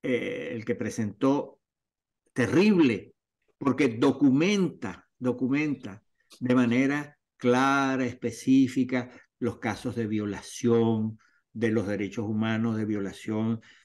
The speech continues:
de los, de ciudadanos, de torturas, de asesinatos,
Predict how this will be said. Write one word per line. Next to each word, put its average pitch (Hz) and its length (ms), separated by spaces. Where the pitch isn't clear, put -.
de 113 220
los, 104 400
de 120 220
ciudadanos, 110 760
de 120 120
torturas, 110 840
de 117 120
asesinatos, 113 1080